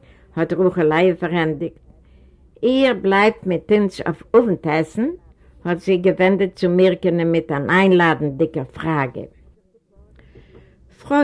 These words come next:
Hurwitz hat sich gepaart in Kirche und gepaart sich in Stub. Gegreizt am Tisch, ausgesucht der ein Tisch durch Lakowit dem Gast.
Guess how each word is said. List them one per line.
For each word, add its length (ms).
Hurwitz 760
hat 160
sich 160
gepaart 520
in 180
Kirche 480
und 120
gepaart 540
sich 220
in 80
Stub. 420
Gegreizt 560
am 200
Tisch, 560
ausgesucht 800
der 100
ein 320
Tisch 300
durch 140
Lakowit 560
dem 200
Gast. 520